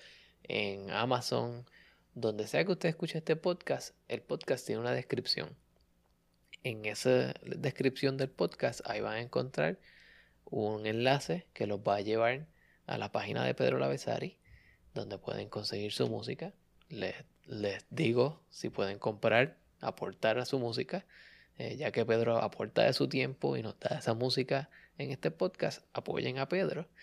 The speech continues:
Y ahí también van a encontrar otras cosas como mi link de Patreon. Si quieren ir a Patreon, están bienvenidos. Hay contenido exclusivo en Patreon. Hace poco saqué una bitácora cervecera donde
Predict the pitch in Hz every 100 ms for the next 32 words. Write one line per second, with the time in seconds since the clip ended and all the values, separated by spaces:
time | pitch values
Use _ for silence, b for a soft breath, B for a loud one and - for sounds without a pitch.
0 | B B B B _ - 110 107 101 -
1 | 101 113 117 120 123 127 123 127 123 123
2 | 139 - 196 240 - 117 110 107 107 117
3 | - 147 123 156 208 - 220 - _ -
4 | - 120 - 104 143 220 - - - -
5 | 120 - 143 - 107 104 110 110 135 170
6 | 170 B B B B - - 117 113 107
7 | - b b _ - 113 101 101 107 113
8 | 117 107 143 135 127 156 165 - 160 160
9 | 160 B B B _ - - 127 110 117
10 | 117 123 113 107 - 117 117 113 113 113
11 | 110 110 113 113 107 110 110 - - 131
12 | 180 185 175 - 135 -